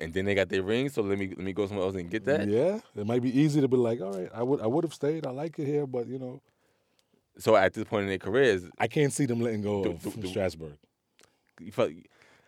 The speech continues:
Speaker 1: <clears throat> it feels like he kinda grew up with
Speaker 2: He
Speaker 1: that, like,
Speaker 2: definitely grew up with, like, that was
Speaker 1: when
Speaker 2: their ace, the, the number one overall pick.
Speaker 1: Like, when they came, like, when,
Speaker 2: Right.
Speaker 1: when they started the Nats and everything, like,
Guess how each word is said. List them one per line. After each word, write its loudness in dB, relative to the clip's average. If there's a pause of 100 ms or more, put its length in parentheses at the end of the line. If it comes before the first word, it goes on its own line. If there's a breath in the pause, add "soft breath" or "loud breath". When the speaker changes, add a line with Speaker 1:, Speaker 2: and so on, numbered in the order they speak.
(480 soft breath)
Speaker 1:
<clears throat> -
it -2
feels 2
like 4
he -4
kinda 0
grew 0
up 4 (220)
with 4
Speaker 2:
He 4
Speaker 1:
that, 4
like, 2
Speaker 2:
definitely 10
grew 8
up 2
with, 2
like, 0
that 4
was 4
Speaker 1:
when 10
Speaker 2:
their 8
ace, 4
the, -6
the -2
number 0
one 2
overall 6
pick. 0
Speaker 1:
Like, 6
when 4
they 0
came, 0
like, 6
when, 0
Speaker 2:
Right. 2
Speaker 1:
when 2 (200)
they -2
started 6
the 2
Nats 6 (260)
and -2
everything, 0
like, 0